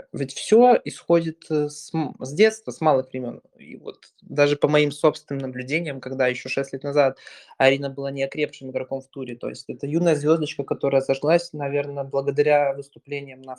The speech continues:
Fed Cup, легендарно, да, когда белоруски проиграли американкам в финале. И тогда Арина действительно не с-, не могла работать в плане,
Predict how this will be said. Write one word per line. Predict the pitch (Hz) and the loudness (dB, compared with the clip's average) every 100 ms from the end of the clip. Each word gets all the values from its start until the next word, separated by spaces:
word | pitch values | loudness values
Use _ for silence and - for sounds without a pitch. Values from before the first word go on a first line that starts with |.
| - | 0
Fed | 139 - | 0 4
Cup, | 165 214 _ _ _ _ _ | 4 4 _ _ _ _ _
легендарно, | 135 135 139 135 123 117 113 | -10 -8 0 4 4 2 -6
да, | 120 123 | -8 -8
когда | 135 135 123 123 - - _ - | -8 -6 -6 -8 -16 -20 _ -12
белоруски | 135 143 147 143 - - | -4 -2 -2 -4 -12 -10
проиграли | 139 143 147 139 | -8 -4 -2 2
американкам | 135 139 139 185 233 349 165 147 - - - - | 0 -2 -4 -2 -2 -4 -10 -14 -18 -20 -20 -20
в | - | -10
финале. | - 165 143 131 - 165 | -2 2 4 2 -4 -4
И | 175 180 185 175 - - _ - | -2 -2 -4 -4 -4 -8 _ -6
тогда | 170 175 226 | -2 4 6
Арина | 196 190 190 160 | 6 4 -2 -8
действительно | 147 - 196 180 156 | -12 -16 -12 -8 -6
не | 151 156 | -6 -6
с-, | 156 - 147 139 131 123 - - | -10 -14 -12 -10 -12 -14 -16 -8
не | 156 160 | -2 2
могла | 156 160 156 | 4 6 6
работать | 147 139 123 - | 6 2 -10 -20
в | _ | _
плане, | 135 127 | -4 -4